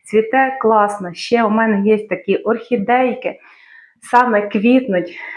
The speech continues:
Взагалі супер. Особливо мені дуже подобається оця орхідейка хамелеончик. Це мені, е, мабуть, років два назад подарувала мама на день народження.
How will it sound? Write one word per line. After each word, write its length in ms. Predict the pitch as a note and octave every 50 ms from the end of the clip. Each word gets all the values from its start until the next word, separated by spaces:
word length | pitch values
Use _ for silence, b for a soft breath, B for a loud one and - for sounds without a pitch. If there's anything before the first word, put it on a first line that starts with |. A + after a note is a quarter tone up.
| B B B B B B
Взагалі 500 | F#3+ F#3 A3+ A3+ A3 B3 A#3+ A#3 A3+ A3
супер. 440 | A3 - - B3 B3+ B3+ A3 - - -
Особливо 420 | G3 - G#3 G3 A3 A3+ A3+ A#3
мені 220 | G#3 G#3 G3+ G#3 G3+
дуже 220 | G#3 A3+ G#3+ G#3+
подобається 640 | G#3+ - G3+ G3 G#3+ G3+ G3+ G3+ G3+ G3+ G#3 G3+ -
оця 420 | G#3+ G#3 G3+ G#3 A3+ G#3 G3+ B B B B B B
орхідейка 560 | - G#3 G3+ G3+ - A3 G3+ A#3 G#3+ G#3 - F3+
хамелеончик. 880 | - - A3 A3+ A#3+ A#3+ A#3 A#3 G#3 F#3+ G3 G3 G#3+ G3+ A3 B3+ -
Це 140 | - A#3 B3
мені, 340 | B3 A3+ G#3+ A3 A#3 A3+ B B B B B B A3+ B B
е, 200 | F#3+ F#3+ F#3 F#3+
мабуть, 460 | G#3 A3 G#3+ G3+ A#3+ B3 B3+ B3 - - - -
років 360 | G#3+ A#3 A#3+ A#3+ - G#3 G#3+
два 160 | G3+ A3 A3+
назад 420 | A#3 G#3 F#3+ G3 A3+ B3 B3+ - -
подарувала 480 | G3 F#3 G#3 G#3+ G#3 A3 A#3 A#3 G#3
мама 320 | G3 A3 A#3 A#3+ G#3+ G3+ G3
на 120 | G#3 G#3
день 200 | G3+ A3 A3+ A#3
народження. 720 | A3+ A3 G#3 G#3 F#3+ F3+ F3 - - G#3 A3 A#3+ B3+